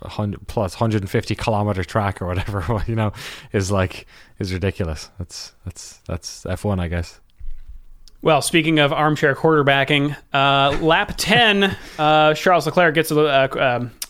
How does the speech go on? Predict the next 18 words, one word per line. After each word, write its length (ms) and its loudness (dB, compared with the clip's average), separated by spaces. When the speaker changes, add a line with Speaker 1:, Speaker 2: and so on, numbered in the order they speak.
Speaker 2:
a 100 -4
message 340 -2
not 140 -2
from 120 -6
his 120 -8
quarterback, 440 -2
but 120 -2
from 140 0
his, 220 -2
uh, 140 4
pit 180 2
wall 200 6
saying, 420 2
"Go 160 6
faster, 520 2
we'll 200 2
let 180 2
S-, 160 -10